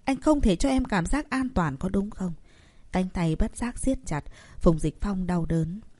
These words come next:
"Không cần phải giải quyết. Bất kể bao lâu, tâm tư của anh không thay đổi. Cho dù Dung Lâm Khiết lần này vì anh mà mất mạng, anh cũng chỉ có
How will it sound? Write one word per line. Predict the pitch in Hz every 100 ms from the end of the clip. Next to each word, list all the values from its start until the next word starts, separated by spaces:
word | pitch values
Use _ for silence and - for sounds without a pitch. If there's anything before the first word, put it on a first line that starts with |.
| _ _ _ _ _ -
"Không | - 170 156
cần | 156 143
phải | 147
giải | 147 143
quyết. | 135 - 220 - - - -
Bất | 233 -
kể | - 170
bao | 156 180 180
lâu, | 175 175 165 -
tâm | 226 202
tư | 202 185
của | -
anh | - 208
không | - 262 254
thay | 247 233
đổi. | 185 156 139 - - -
Cho | 185
dù | 175 170
Dung | 147 175
Lâm | 180 185
Khiết | 180 240 262
lần | 208 180
này | 165 160
vì | 170 165
anh | - 254
mà | 180
mất | 196 294 196
mạng, | 156 143 _
anh | 190 180
cũng | 202 254
chỉ | 196 160
có | - 190 190